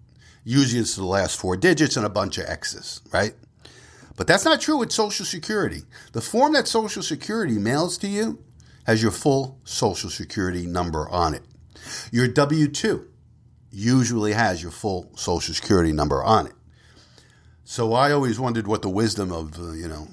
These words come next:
mailing these to somebody and putting on the front of it important tax information. Oh,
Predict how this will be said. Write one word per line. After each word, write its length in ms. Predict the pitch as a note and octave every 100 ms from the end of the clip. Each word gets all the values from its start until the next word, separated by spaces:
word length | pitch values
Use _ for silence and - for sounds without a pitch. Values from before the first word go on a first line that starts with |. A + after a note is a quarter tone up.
| - E2+
mailing 480 | E2+ A2 B2 G#2+
these 300 | G2 E2 - -
to 140 | - F#2
somebody 360 | G#2+ G2 A#2+
and 160 | B2 A2
putting 220 | E3 D3
on 140 | C3 B2+
the 60 |
front 200 | B2 F#3+
of 60 | C3+
it 100 | C#3+
important 360 | B2 F3+ E3 E3+
tax 260 | F#3+ -
information. 560 | C3 G#2+ F2+ D2+ C3+ - - - - -
Oh, 220 | A#3+ -